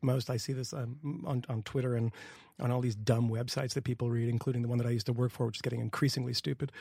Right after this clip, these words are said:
um, and, and, you know, heaving and sweating and saying, "I can't believe what's going on." If these people weren't twenty-three-year-olds who just got off duty at the, you know, Stanford newspaper talking about whiteness and things like that, they would understand that,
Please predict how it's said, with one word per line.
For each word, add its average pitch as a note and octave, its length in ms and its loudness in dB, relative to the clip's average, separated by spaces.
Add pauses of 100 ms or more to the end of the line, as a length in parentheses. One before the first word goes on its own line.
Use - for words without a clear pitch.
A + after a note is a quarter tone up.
(360)
um, C3 380 8
and, C3 240 6
and, C3+ 160 6
you B2 60 6
know, C3 200 2
heaving C3 600 6
and B2+ 200 -2
sweating C3+ 600 6
and A#2+ 160 0 (240)
saying, B2+ 220 2
"I C3 60 4
can't C#3 300 6
believe C3+ 320 6
what's C3 140 0
going C3+ 200 10
on." C#3 140 8 (320)
If D#3+ 220 10
these G3+ 160 10
people A3+ 280 10
weren't E3 240 8
twenty-three-year-olds D#3 1080 6
who B2+ 100 -2
just B2+ 260 0
got A#2+ 120 2
off C3+ 380 0 (140)
duty B2+ 360 6
at A#2 140 -4
the, A#2+ 240 -4
you C3+ 100 -4
know, B2+ 120 -4
Stanford C3+ 640 2
newspaper C3+ 560 0 (320)
talking C#3+ 300 6
about B2 220 4
whiteness A#2 840 4
and B2 100 0
things B2+ 220 2
like A#2+ 140 2
that, C#3+ 180 6 (300)
they F#3 80 12
would A3 100 12
understand F3+ 540 12
that, C#3 260 12